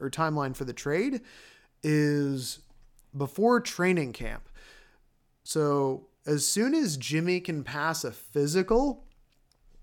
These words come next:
which is right around training camp, give or take a week or three, that's an opportunity for a team to trade for him and be, "Hey, you know what? Cool. You're throwing again. You're cleared for a physical.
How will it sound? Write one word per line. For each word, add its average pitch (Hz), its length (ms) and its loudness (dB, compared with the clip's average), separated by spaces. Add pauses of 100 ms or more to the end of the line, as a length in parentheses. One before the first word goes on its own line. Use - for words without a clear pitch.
(160)
which 143 160 -6
is 127 180 -4
right 143 360 2
around 170 320 4
training 170 420 0
camp, 196 360 -2 (240)
give 143 240 0
or 151 100 4
take 156 260 0
a 170 80 0
week 165 260 0
or 180 100 -2
three, 220 320 -6 (1040)
that's 156 320 0
an 208 60 2
opportunity 165 840 2
for 135 720 0 (520)
a 139 80 -4
team 170 280 -2
to 151 80 0
trade 170 320 0
for 175 160 -2
him 185 180 2
and 135 120 -2
be, 131 180 -2
"Hey, 165 260 0
you 139 80 -6
know 147 100 -2
what? 226 260 -2
Cool. 175 340 0
You're 127 140 -4
throwing 180 500 4
again. 247 460 0 (240)
You're 127 160 -4
cleared 175 360 4
for 175 120 2
a 160 60 2
physical. 226 640 0